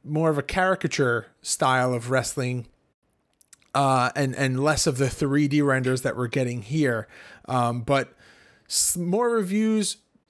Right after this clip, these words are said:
you know, uh, an overall higher rating, uh, and clearly does not seem to be struggling as the same crashing errors. I don't know what changed between the two games, but it's just, I just figured it was interesting to note, um, that they also have a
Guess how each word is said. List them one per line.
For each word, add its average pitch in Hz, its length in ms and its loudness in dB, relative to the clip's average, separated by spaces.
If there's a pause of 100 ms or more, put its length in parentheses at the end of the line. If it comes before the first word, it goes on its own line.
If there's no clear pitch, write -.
(540)
you 151 100 -2
know, 135 320 -2
uh, - 460 -16
an 156 160 -2
overall 190 460 2
higher 190 400 2
rating, 180 540 0 (320)
uh, 127 320 -2
and 131 380 -4
clearly 185 500 0
does 139 220 -2
not 160 200 2
seem 165 180 0
to 147 80 0
be 143 100 0
struggling 151 560 0
as 131 160 -2
the 127 100 -8
same 139 680 0
crashing 151 580 0
errors. 135 480 2
I 127 120 -4
don't 139 100 0
know 139 120 0
what 131 220 0
changed 143 320 -4
between 131 260 -6
the 120 60 -6
two 127 200 -6
games, 131 280 -2
but 123 180 -2
it's 180 160 0
just, 208 140 -2
I - 80 -2
just - 160 -4
figured 180 240 2
it 139 60 -2
was 143 120 -2
interesting 143 400 -4
to 131 100 -6
note, 131 320 -2 (500)
um, 113 420 -4 (320)
that 120 320 0 (380)
they 123 180 -2
also 123 280 0
have 135 180 0
a 127 200 0